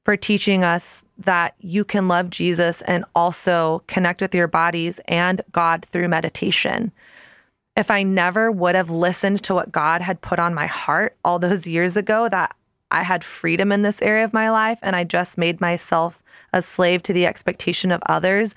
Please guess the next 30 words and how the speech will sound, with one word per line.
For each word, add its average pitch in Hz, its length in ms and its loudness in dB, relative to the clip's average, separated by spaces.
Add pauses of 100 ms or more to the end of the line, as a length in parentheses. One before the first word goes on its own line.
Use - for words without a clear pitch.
(300)
not 190 320 0
only 208 540 2 (220)
would 185 280 2
I 170 240 2
have 202 220 -2
missed 208 320 -2
out 208 220 2
on 180 120 -2
freedom 185 360 0
that - 160 -2
God 165 240 2
had 190 260 -2
for 214 140 -2
me, 233 340 0 (1200)
potentially 233 580 2
hundreds, 214 680 2
if - 140 -2
not 220 200 0
thousands 196 380 2
of 185 120 -2
people 175 320 -2
could 170 200 0
have 170 160 0
missed 170 240 -2
out 160 160 2
on 160 140 0
that 160 200 -2
breakthrough 156 440 0
as 160 180 -4
well. 165 340 -2